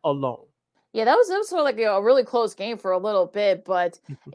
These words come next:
Speaker 2: know, yeah, Utah, yeah, I know they scored a couple of times, but again, it was just kinda like, you know, you know, garbage touchdowns and such. Uh,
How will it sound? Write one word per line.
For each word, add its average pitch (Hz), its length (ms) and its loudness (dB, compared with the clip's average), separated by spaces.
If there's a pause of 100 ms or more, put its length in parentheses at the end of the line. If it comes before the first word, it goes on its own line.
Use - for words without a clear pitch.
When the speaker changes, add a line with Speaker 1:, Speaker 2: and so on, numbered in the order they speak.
Speaker 2:
know, 196 240 -4
yeah, 190 180 -2
Utah, 202 640 2
yeah, 190 160 -4
I - 20 -2
know 214 140 -2
they 208 80 -4
scored 214 320 -4
a 202 40 -6
couple 208 240 -4
of 202 60 -2
times, 202 300 -4
but 196 100 -2
again, 196 240 -4
it 196 80 -2
was 196 100 -4
just 185 180 -10
kinda 208 180 -2
like, 180 160 -2
you 180 80 -2
know, 175 200 0 (200)
you 190 80 0
know, 170 240 -2
garbage 202 340 4
touchdowns 190 540 -4
and 190 100 -4
such. 185 280 0 (300)
Uh, 196 300 4